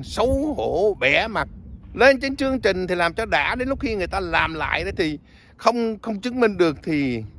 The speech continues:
ăn vạ mét vu. Ôi trời ơi, thách á. Trường hợp này là Nguyễn Phương Hùng đã làm không phải một lần, cả hàng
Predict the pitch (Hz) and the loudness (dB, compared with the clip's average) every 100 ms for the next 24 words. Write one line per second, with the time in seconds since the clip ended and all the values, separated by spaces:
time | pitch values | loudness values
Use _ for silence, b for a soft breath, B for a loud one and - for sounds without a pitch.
0 | - B B B - 190 196 170 131 127 | -20 B B B -2 0 2 2 2 2
1 | 147 214 - 247 262 254 240 262 - - | 0 -2 -2 2 4 4 0 -8 -12 -10
2 | 392 427 381 - - - 110 120 - b | 2 6 6 4 -6 -6 -6 -6 -10 b
3 | b b - - - - - - - - | b b -8 -6 -6 -14 -14 -20 -20 -20
4 | - - - - B B B B - 196 | -20 -20 -20 -20 B B B B 4 6
5 | 196 190 185 180 175 170 165 165 185 247 | 8 4 4 4 2 4 2 4 2 2
6 | 220 196 175 165 156 196 185 156 151 190 | 0 4 2 2 0 0 0 -2 -2 -4
7 | 165 165 170 - 151 147 156 165 160 | -4 -4 -4 0 2 2 -2 -6 -6